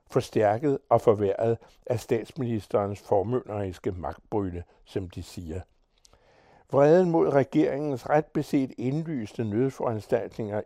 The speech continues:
inklusive afskaffelsen af dansk smittebærende mink, bedømmes i de kredse hårdt og vredt. Forargelsen over dekreter og henstillinger sletter gerne den dødelige virus fra ligningen og udlægger begrænsningerne i hverdag og fest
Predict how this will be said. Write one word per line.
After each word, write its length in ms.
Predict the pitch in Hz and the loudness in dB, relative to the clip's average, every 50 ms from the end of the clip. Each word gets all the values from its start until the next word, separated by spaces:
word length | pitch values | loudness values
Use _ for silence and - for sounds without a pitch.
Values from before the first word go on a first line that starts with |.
| _ - | _ -4
inklusive 680 | 131 127 127 - - 135 - - - 113 101 92 - - | -4 -4 -4 -2 -4 -4 -4 -4 -6 -6 -6 -6 -4 0
afskaffelsen 760 | - 107 110 - - - 98 101 98 82 87 90 87 - 101 | 2 2 2 0 -2 -2 0 0 0 -2 -6 -14 -12 -10 -10
af 120 | 98 92 | -10 -10
dansk 500 | - _ 104 104 107 - - - - - | -10 _ -10 -10 -10 -14 -20 -20 -20 -20
smittebærende 760 | - - 110 104 101 113 120 - _ 110 107 95 85 95 98 | -12 -8 -8 -6 -6 -6 -8 -8 _ -4 -2 -2 -2 -4 -6
mink, 360 | 92 92 104 123 120 - - _ - - - - - - - _ _ _ | -8 -6 -6 -6 -6 -8 -14 _ -20 -20 -20 -20 -20 -20 -20 _ _ _
bedømmes 520 | - 139 - - 156 156 147 156 143 - | -2 0 4 4 2 4 2 -4 -6 -4
i 60 | - 143 | -6 -6
de 180 | - - 156 | -4 -6 -10
kredse 480 | - - - 131 120 123 139 135 - 131 | -10 -2 2 4 4 4 2 0 -2 -2
hårdt 420 | 98 - 110 120 135 - - _ _ | 4 6 6 6 6 4 0 _ _
og 160 | - 120 104 90 | 2 2 2 2
vredt. 340 | 73 104 107 - - - _ _ _ _ _ _ _ _ _ - _ _ _ | 0 -2 -2 -2 -6 -18 _ _ _ _ _ _ _ _ _ -20 _ _ _
Forargelsen 640 | _ - 147 - - 156 170 156 160 165 156 - 165 | _ 6 6 6 8 6 6 8 6 2 2 0 -2
over 180 | 147 123 127 123 | 2 2 2 2
dekreter 640 | - - 113 - - - 139 147 - 135 - - | 0 -4 -8 -6 0 2 2 2 0 -2 -2 -2
og 220 | 127 110 101 104 | 0 0 -2 -2
henstillinger 640 | 92 101 113 123 - - - 143 143 - 117 113 107 98 - _ _ _ _ | -2 -2 -4 -4 -6 -4 -4 -4 -4 -4 -8 -8 -8 -8 -10 _ _ _ _
sletter 420 | - - - 143 160 180 - 190 - - | -16 -4 0 0 2 4 4 2 2 2
gerne 420 | - 92 87 87 90 104 120 123 | -2 -2 -2 -4 -4 -4 -6 -8
den 220 | 110 - 120 110 98 | -6 -6 -6 -6 -4
dødelige 600 | - - 127 120 123 139 151 147 123 120 110 98 | -4 -2 -2 -2 -2 -4 -4 -4 -4 -4 -4 -6
virus 500 | 104 113 120 123 131 131 127 120 - - | -8 -8 -6 -6 -6 -6 -6 -8 -8 -4
fra 120 | - 123 | -2 -2
ligningen 640 | 113 107 107 107 110 123 139 143 - 120 113 113 113 - - - - - - - _ - | -2 -2 -4 -6 -4 -4 -4 -4 -4 -4 -6 -8 -8 -8 -14 -20 -20 -20 -20 -20 _ 4
og 220 | - 151 160 - | 6 6 6 6
udlægger 460 | 156 156 175 175 160 156 147 139 135 123 | 4 2 2 4 4 4 4 4 2 -2
begrænsningerne 920 | 120 - 123 - 127 123 - - 123 - - 147 151 139 131 127 123 117 | -2 -2 -4 -2 -2 -2 -2 -2 -6 -6 -6 -6 -4 -2 -4 -4 -4 -4
i 120 | 107 113 | -4 -6
hverdag 520 | 104 101 98 104 120 127 - 135 113 101 92 | -2 0 2 2 2 2 0 -2 -2 -2 -6
og 60 | - | -8
fest 420 | - - 127 131 123 - - - | -4 -4 -4 -4 -4 -10 -20 -20